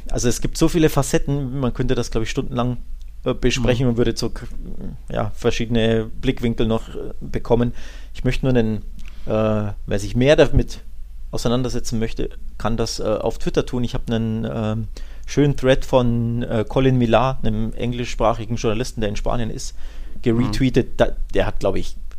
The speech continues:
Speaker 1: dreißig Tweets dazu abge-, abgesondert. Wirklich tolle Beobachtung, tolle Sachen, hat auch alles zusammengefasst, was
Speaker 2: Mhm.
Speaker 1: die ganzen Statements et cetera, et cetera, die Folgen, die es gibt oder geben kann.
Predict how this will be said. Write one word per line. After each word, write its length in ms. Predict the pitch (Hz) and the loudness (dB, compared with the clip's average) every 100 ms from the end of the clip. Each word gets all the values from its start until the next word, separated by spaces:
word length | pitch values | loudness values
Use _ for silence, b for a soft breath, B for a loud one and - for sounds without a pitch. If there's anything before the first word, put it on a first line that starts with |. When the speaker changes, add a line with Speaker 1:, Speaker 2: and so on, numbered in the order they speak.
| - - | -2 2
Speaker 1:
dreißig 500 | 110 123 - 107 - | 6 6 4 0 -2
Tweets 380 | 131 120 - - - | -2 -2 -4 -4 0
dazu 280 | 104 117 | 0 0
abge-, 480 | 117 - 107 104 110 | 0 2 2 2 0
abgesondert. 680 | 110 113 110 107 107 110 - B B B B - | -2 -2 -2 0 2 0 -2 B B B B 2
Wirklich 340 | 127 - 120 | 2 4 4
tolle 240 | 127 131 127 | 6 6 6
Beobachtung, 680 | 127 135 127 120 120 120 113 | 4 4 4 2 0 2 4
tolle 300 | 123 120 117 | 4 4 4
Sachen, 380 | 123 - 123 | 2 2 0
hat 140 | 113 113 | 0 2
auch 120 | 101 | 2
alles 280 | 110 107 - | 2 0 0
zusammengefasst, 760 | 110 117 123 117 113 110 - | 4 4 4 2 2 0 0
was 400 | 110 - - - - | -2 -2 -6 -6 -6
Speaker 2:
Mhm. 200 | 110 98 | -6 -4
Speaker 1:
die 80 | 104 | 2
ganzen 260 | 117 - | 2 2
Statements 500 | 117 117 120 120 113 120 | 0 2 2 2 0 0
et 120 | - | 0
cetera, 180 | 117 123 - - | 0 0 -2 -4
et 120 | - | -4
cetera, 300 | 120 107 104 | -2 0 2
die 100 | 110 | 0
Folgen, 580 | - 123 117 113 113 110 B B B B B 120 | 2 4 4 2 -2 -4 B B B B B -4
die 60 | |
es 140 | - - | -4 0
gibt 300 | 123 - 110 | -2 0 0
oder 160 | 113 | 0
geben 320 | 101 113 113 | 0 0 0
kann. 420 | - 117 117 110 | 2 2 4 0